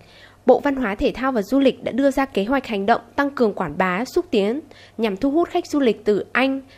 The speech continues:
Pháp, Đức, Tây Ban Nha, Italia và Belarus đến Việt Nam. Đồng thời, Tổng cục Du lịch sẽ phối hợp với Hiệp hội Du lịch Việt Nam và Tổng công ty Hàng không Việt Nam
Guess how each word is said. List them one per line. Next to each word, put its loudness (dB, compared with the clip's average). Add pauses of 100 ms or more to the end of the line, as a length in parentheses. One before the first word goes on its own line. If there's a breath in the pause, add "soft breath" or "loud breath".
Pháp, 0
Đức, 2 (120)
Tây 2
Ban 2
Nha, 2
Italia 0 (540 loud breath)
và 2
Belarus 4
đến 2
Việt 2
Nam. 2 (880)
Đồng 4
thời, 2 (260)
Tổng 4
cục -6
Du 2
lịch 4
sẽ -6
phối 4
hợp 4
với 4
Hiệp 4
hội 4
Du 2
lịch 2
Việt 0
Nam 0
và -2
Tổng 2
công 0
ty 2
Hàng 0
không -2
Việt 2
Nam 2